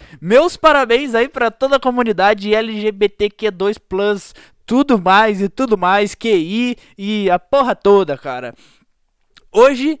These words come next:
dia dezesseis de julho, é comemorado o, internacionalmente o Dia da Drag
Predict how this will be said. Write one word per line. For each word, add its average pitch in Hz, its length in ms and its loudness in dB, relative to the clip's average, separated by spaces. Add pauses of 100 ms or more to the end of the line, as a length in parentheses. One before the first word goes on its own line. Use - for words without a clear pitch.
(120)
dia 151 260 -2
dezesseis 160 640 -6
de 269 140 -2
julho, 254 500 2
é 156 220 0 (320)
comemorado 277 800 2
o, 185 440 2
internacionalmente 262 1120 -2
o 240 220 -2
Dia 226 400 -2
da 208 160 0
Drag 220 560 -2